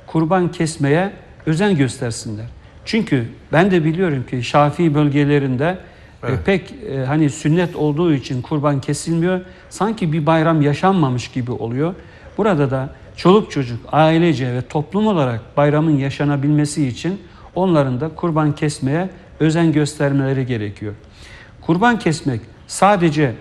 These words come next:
Speaker 1: bizim ümmette değil, anlattığım üzere geçmiş ümmetlerde de var olan bir ibadettir.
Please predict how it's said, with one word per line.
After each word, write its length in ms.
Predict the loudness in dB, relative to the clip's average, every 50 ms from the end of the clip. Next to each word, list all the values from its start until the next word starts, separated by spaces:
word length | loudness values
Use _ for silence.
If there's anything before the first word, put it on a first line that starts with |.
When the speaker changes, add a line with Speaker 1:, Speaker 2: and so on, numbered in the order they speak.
| -14 -20 -20 -20 -20 -8 -4
Speaker 1:
bizim 380 | 0 0 2 2 2 0 2 2
ümmette 540 | 2 2 4 2 2 0 0 0 0 0 2
değil, 240 | 0 0 0 -2 -4 -10 -18 -20 -14 -4
anlattığım 600 | 0 2 4 4 4 2 0 -2 -2 -2 0 0 -2
üzere 360 | -2 -2 -4 -2 -2 -2 -2
geçmiş 460 | -2 -2 -2 -2 -2 -6 -6 -4 -2
ümmetlerde 680 | 0 2 2 2 2 0 2 2 2 2 2 0 0
de 120 | 0 0 0
var 180 | 0 0 0
olan 300 | 0 -2 -2 -2 -2 -2
bir 160 | -4 -4 -6 -4
ibadettir. 640 | -4 -2 -2 -2 -2 -4 -6 -8 -6 -4 -4 -4